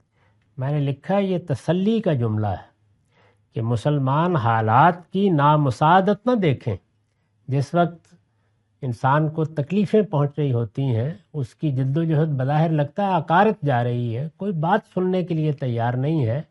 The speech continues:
رسالت مآب صلی اللہ علیہ وسلم کو اور آپ کے ساتھیوں کو مکے میں کئی برس تک یہ حالات درپیش تھے،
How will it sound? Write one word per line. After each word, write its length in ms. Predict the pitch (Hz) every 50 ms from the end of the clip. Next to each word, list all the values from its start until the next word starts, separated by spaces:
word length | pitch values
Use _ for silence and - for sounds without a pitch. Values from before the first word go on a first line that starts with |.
| _ _ _ _ _ _ _ _ _ 143
رسالت 560 | 120 110 101 - 117 120 135 151 160 156 160
مآب 560 | 147 123 113 113 123 135 147 160 170 170 170 -
صلی 320 | - - 135 135 131 127
اللہ 220 | 120 113 113 123
علیہ 120 | 147 160 147
وسلم 460 | 120 - - 120 120 139 165 180 185
کو 260 | 165 - 208 214 202
اور 80 | 190 151
آپ 280 | 123 110 117 - _
کے 100 | _ 147
ساتھیوں 640 | 123 107 - - 110 110 107 _ - - 208 196 160
کو 300 | - 127 123 160 208 - _ _ _ _ _ _ _ _ _
مکے 480 | - 117 117 127 127 - _ - 190 185
میں 160 | 180 185 190 185 - _
کئی 200 | 185 190 214 220
برس 420 | 180 135 135 180 226 214 - -
تک 260 | _ - 185 151 - 151
یہ 100 | 147 135
حالات 480 | 107 117 107 107 117 123 113 _ _
درپیش 520 | - 104 104 - - 117 110 104 - _ _
تھے، 100 | 107